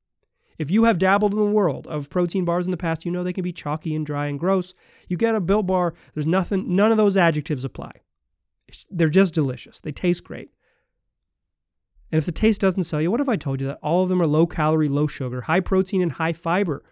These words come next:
Great for any of you on the keto diet trying to maintain ketosis. Grab a Built Bar.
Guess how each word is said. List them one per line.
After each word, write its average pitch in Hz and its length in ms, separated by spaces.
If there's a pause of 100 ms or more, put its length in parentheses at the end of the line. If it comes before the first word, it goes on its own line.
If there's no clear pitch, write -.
(280)
Great 277 180
for 285 200 (120)
any 269 160
of 240 80
you 277 120
on 262 80
the 202 60
keto 269 480
diet 165 440
trying 175 200
to 147 100
maintain 190 500
ketosis. 226 800 (280)
Grab 240 220
a 254 40
Built 262 320
Bar. 202 400